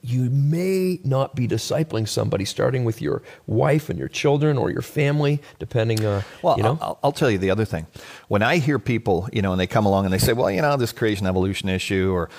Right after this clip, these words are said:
Speaker 2: you know, the apol-, it's not really important." You know, I, I, I don't wanna say it to their face because I don't wanna be rude, but if you could see a little thought bubble pop up in my head when somebody says that to me, I'd be like,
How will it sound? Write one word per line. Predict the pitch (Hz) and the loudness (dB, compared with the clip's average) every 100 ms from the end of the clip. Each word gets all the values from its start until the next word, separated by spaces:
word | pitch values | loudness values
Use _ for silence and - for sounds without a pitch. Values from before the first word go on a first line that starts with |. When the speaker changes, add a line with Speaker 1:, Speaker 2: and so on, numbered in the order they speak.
| - 107 | -12 -2
Speaker 2:
you | 135 | 0
know, | 135 120 | 2 2
the | 120 | 0
apol-, | - - 107 135 - | 0 -2 0 -2 -2
it's | 175 165 - | 0 0 0
not | 107 92 | 0 0
really | 92 | -2
important." | 82 80 85 82 80 85 - _ _ _ _ _ _ - | -2 -4 -4 -4 -4 -8 -12 _ _ _ _ _ _ -2
You | 110 | 0
know, | 92 82 | 0 0
I, | 117 127 - | 0 0 0
I, | 135 - | -2 0
I | 143 | 2
don't | |
wanna | 156 120 | 2 2
say | - 113 | 2 0
it | 92 | 0
to | |
their | 90 82 | -4 -2
face | 107 92 85 | 0 0 -2
because | - 92 87 - | -4 -4 -6 -4
I | 101 | -2
don't | 98 | 0
wanna | 87 | -2
be | 82 | -4
rude, | 90 92 80 | -2 -2 0
but | 104 - | -4 -2
if | 123 | -4
you | 139 | -2
could | 156 | -4
see | - 156 | -2 2
a | |
little | 120 107 | 2 2
thought | - - 110 113 | -2 -2 0 0
bubble | 104 90 | -2 -2
pop | - - 76 | -4 -2 -2
up | 92 - | -2 -4
in | |
my | 85 80 | -6 -4
head | 104 98 | -2 0
when | 90 | -2
somebody | 85 113 120 | 0 0 0
says | - 107 104 | 0 2 2
that | 110 107 - | 2 0 0
to | 123 | -2
me, | 127 143 - | 0 -2 0
I'd | 107 | 0
be | 101 | 2
like, | 101 87 | 2 2